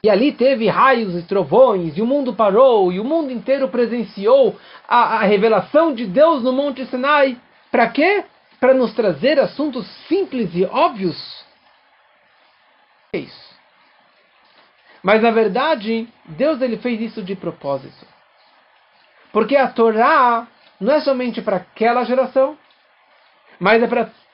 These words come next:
toda a eternidade, pra todas as próximas gerações. E a mensagem que Deus quer nos ensinar com a outorga da Torá é a seguinte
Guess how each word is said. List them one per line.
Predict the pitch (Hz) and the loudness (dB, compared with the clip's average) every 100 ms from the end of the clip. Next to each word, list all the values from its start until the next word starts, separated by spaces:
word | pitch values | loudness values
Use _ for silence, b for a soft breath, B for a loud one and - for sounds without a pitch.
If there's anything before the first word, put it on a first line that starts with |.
| _ | _
toda | 302 330 320 285 - | 2 2 2 0 0
a | 247 | -4
eternidade, | - 240 220 214 226 226 190 202 | 0 -2 0 -2 2 0 0 -6
pra | 202 190 | -4 -4
todas | - - 302 262 240 | -4 -2 0 0 -2
as | 220 196 | -4 -8
próximas | 220 220 214 202 175 | -4 -4 -4 -10 -8
gerações. | 156 147 - 117 - _ _ _ _ _ _ _ _ _ _ _ _ B - | -10 -12 -18 -20 -20 _ _ _ _ _ _ _ _ _ _ _ _ B -2
E | 202 | 0
a | |
mensagem | 233 226 - 294 277 262 | 0 -4 -4 -6 -6 -10
que | 220 | -12
Deus | 180 269 | -4 -4
quer | 262 240 | -2 -8
nos | 208 | -8
ensinar | 208 185 180 214 240 | -8 -10 -6 -6 -6
com | 214 | -6
a | |
outorga | 180 170 233 226 | -6 -4 -4 -4
da | 196 185 | -6 -6
Torá | 175 196 | -4 -4
é | 185 | -6
a | |
seguinte | - 160 170 - - | -8 -12 -12 -14 -20